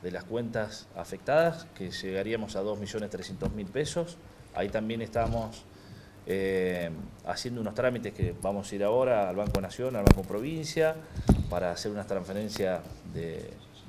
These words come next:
de otro millón y pico de pesos. Y lo demás lo vamos a tomar como descubierto para llegar a los diez millones de pesos, que ahora le voy a explicar cómo se van a,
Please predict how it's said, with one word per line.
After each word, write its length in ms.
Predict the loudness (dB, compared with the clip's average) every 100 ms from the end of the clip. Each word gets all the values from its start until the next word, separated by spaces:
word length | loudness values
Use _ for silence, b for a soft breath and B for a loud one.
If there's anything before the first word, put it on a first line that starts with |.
| -8
de 500 | -4 -2 -2 -2 -2
otro 320 | -2 -2 -6
millón 280 | -6 -6 -6
y 60 | -6
pico 220 | -4 -2
de 80 | 0
pesos. 340 | 0 0 -2
Y 60 | 2
lo 120 | 2
demás 460 | 4 2 2 -2 -12 B B B B B -16 -2
lo 140 | 4
vamos 260 | 6 6 2
a 60 |
tomar 240 | 0 2 2
como 200 | 0 -2
descubierto 600 | -2 -2 2 2 2 2
para 140 | 2
llegar 320 | 2 4 6
a 80 | 6
los 180 | 4 0
diez 160 | 0 0
millones 400 | 0 0 -2 -2
de 80 |
pesos, 300 | -2 -4 -6 -14 -20 -20 -8
que 80 | -2
ahora 140 | 0
le 80 | 2
voy 60 | 0
a 20 |
explicar 360 | -2 2 2
cómo 200 | 2 -2
se 80 | 0
van 220 | 0 2
a, 160 | 2 0